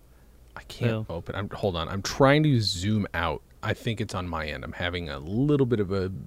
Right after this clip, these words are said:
Speaker 1: here we go. Yeah. Ooh.
Speaker 2: So it's a,
Speaker 1: Whoa,
Speaker 2: it's a,
Speaker 1: wait a
Speaker 2: it's a,
Speaker 1: minute.
Speaker 2: it's a D J rack.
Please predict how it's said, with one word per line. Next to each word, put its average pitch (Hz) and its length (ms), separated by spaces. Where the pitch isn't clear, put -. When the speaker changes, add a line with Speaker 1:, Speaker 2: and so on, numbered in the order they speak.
Speaker 1:
here 135 200
we 78 100
go. - 180
Yeah. 107 540
Ooh. 160 380
Speaker 2:
So 151 340
it's 160 300
a, 139 460
Speaker 1:
Whoa, 156 360
Speaker 2:
it's 139 80
a, 135 120
Speaker 1:
wait 135 180
a 131 40
Speaker 2:
it's 107 100
a, 170 100
Speaker 1:
minute. 87 260
Speaker 2:
it's 156 180
a 160 60
D 185 280
J 170 200
rack. - 440